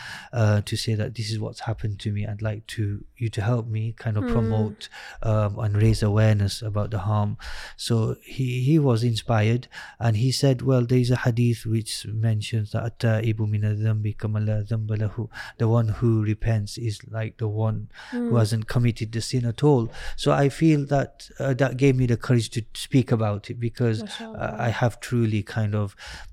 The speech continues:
Speaker 1: um, kind of repented or remorseful about it. Allah accept. Now,
Speaker 2: Ameen.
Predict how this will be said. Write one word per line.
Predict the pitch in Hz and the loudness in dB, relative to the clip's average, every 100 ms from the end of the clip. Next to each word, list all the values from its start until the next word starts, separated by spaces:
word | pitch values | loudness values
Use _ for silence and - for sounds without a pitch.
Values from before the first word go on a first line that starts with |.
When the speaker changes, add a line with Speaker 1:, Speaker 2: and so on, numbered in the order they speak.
| - | -2
Speaker 1:
um, | 117 104 - 113 117 - - - | 0 0 -4 -8 -10 -12 -10 -10
kind | - 107 | -6 -4
of | 104 | -2
repented | 107 - 113 107 110 | -2 0 0 0 -2
or | 107 | -2
remorseful | 104 107 113 107 - 113 110 107 | -2 0 2 0 -2 -4 -4 -4
about | 104 110 104 - | 0 2 0 -4
it. | - | -6
Allah | 107 110 | -4 -4
accept. | 110 - 143 113 - - - - 123 | -2 2 2 2 -4 -14 -14 -6 6
Now, | 120 117 110 | 8 10 8
Speaker 2:
Ameen. | 208 | 2